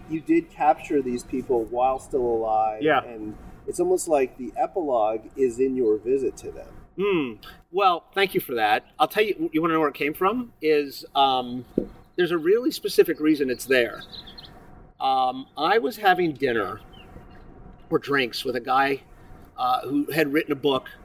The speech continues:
Speaker 2: about an, I, I can almost, I don't even wanna indicate who it is, but he had written a book
Speaker 1: <laughs>
Speaker 2: kind of in the same time realm, around the time, you know, that I did this book. And we were talking about research and everything. And I was talking about my compulsion about getting stuff right.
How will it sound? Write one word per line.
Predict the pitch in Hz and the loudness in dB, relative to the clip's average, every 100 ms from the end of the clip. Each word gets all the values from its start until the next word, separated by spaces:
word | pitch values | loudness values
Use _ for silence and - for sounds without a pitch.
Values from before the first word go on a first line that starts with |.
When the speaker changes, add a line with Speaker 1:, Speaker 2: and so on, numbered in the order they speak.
| - - | -20 -8
Speaker 2:
about | 131 139 | 0 2
an, | 139 | 2
I, | 147 | 0
I | 143 143 | 0 0
can | 139 143 | 0 0
almost, | 139 123 131 | 0 -2 0
I | |
don't | 147 151 | 4 6
even | |
wanna | 139 135 | 4 0
indicate | 123 120 131 113 | 0 0 -2 -2
who | 117 | 0
it | |
is, | 117 110 | 0 -2
but | 165 | -2
he | |
had | 185 | 0
written | 233 202 | 0 -2
a | |
book | 180 170 165 151 127 143 127 113 | -2 -2 -2 -4 -4 -4 -4 -6
Speaker 1:
<laughs> | - - - | -10 -16 -12
Speaker 2:
kind | - 302 | -2 0
of | 320 | 0
in | 277 | 0
the | |
same | - 233 202 202 170 | -2 0 0 0 -6
time | - 160 165 170 156 | -4 2 2 2 -2
realm, | 139 147 147 143 147 151 - - - - | 0 2 2 0 -2 -8 -12 -20 -20 -10
around | 156 180 202 | -2 0 2
the | 208 | 0
time, | - 175 170 165 165 151 - | -2 -2 0 0 -4 -8 -2
you | 151 | 0
know, | 139 | 2
that | 135 | 2
I | 131 | 2
did | 147 135 | 0 0
this | 135 127 | 0 -2
book. | - 127 127 127 - - - - | 0 0 2 0 -6 -20 -20 -8
And | 156 | -4
we | 160 | -2
were | 180 | 0
talking | 208 | 0
about | 185 131 | 0 -2
research | 151 - 151 143 131 | -2 0 0 0 -2
and | 139 | -4
everything. | 135 139 135 135 131 123 127 - - - | 0 0 0 -4 -2 -4 -4 -12 -18 -6
And | 147 | 0
I | 156 | 2
was | 165 | 0
talking | - 160 | 0 0
about | 147 139 | 0 0
my | 139 | -2
compulsion | - - 127 127 123 - 123 | -2 -4 -6 -2 0 0 0
about | 120 113 | 0 0
getting | 117 123 | -2 -2
stuff | - 120 | -6 -6
right. | 131 113 110 110 | -4 -2 0 -2